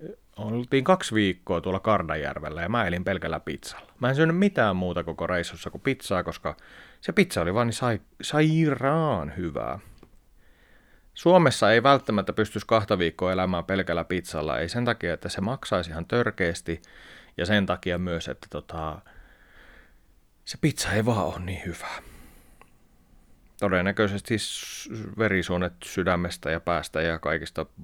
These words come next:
vartalosta tukkeutus pelkästään siitä juuston määrästä, mutta ei se mitään.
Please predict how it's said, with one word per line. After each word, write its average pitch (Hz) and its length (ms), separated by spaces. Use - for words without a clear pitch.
vartalosta 82 600
tukkeutus 87 540
pelkästään 85 480
siitä 90 240
juuston 90 400
määrästä, 101 460
mutta - 280
ei 80 120
se 202 60
mitään. - 340